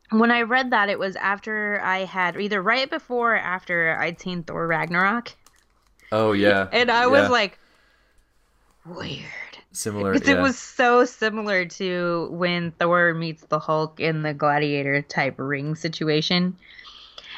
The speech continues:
Speaker 1: And that whole, okay, the, another thing, the, the oct-, the, what is it? The, oh my gosh.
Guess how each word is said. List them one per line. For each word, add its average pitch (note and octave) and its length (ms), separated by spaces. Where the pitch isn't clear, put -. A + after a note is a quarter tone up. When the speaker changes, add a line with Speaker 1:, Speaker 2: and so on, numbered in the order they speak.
Speaker 1:
And B3 240
that E4 180
whole, F4 320
okay, - 360
the, A#3+ 220
another C#4 440
thing, F#3+ 460
the, A3 640
the G3+ 220
oct-, - 480
the, F3 400
what G#3+ 180
is G3 140
it? - 200
The, F3 400
oh F#3 280
my D#3 160
gosh. D3 520